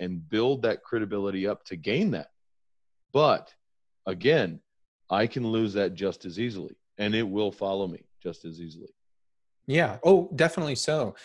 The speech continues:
Speaker 2: Uh, y-, y-, it's just that when you, when you have that term doctor in front of your name, right? Um, there's a lot of leeway that people give you just
Speaker 1: Mm-hmm.
Speaker 2: by walking into the room, whether or not they've ever interacted with you before at all.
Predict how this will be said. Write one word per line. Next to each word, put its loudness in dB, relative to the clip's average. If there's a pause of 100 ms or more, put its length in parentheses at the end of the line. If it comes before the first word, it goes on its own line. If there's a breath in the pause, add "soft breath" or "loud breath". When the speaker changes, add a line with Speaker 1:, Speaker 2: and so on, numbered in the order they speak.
(300 loud breath)
Speaker 2:
Uh, -2
y-, -8
y-, -14
it's -6
just 0
that 6
when 2
you, 2
when -2
you 0
have -4
that 0
term -4
doctor -2
in -8
front -10
of -8
your -8
name, -10
right? -8 (760 soft breath)
Um, -6 (300)
there's 4
a 4
lot -2
of 0
leeway 2
that -4
people -6
give 0
you -12 (460)
just -10
Speaker 1:
Mm-hmm. -12
Speaker 2:
by 6
walking 2
into -2
the 2
room, -2
whether 0
or 2
not 0
they've 0
ever 4
interacted -4
with 0
you -2
before -4
at -4
all. -2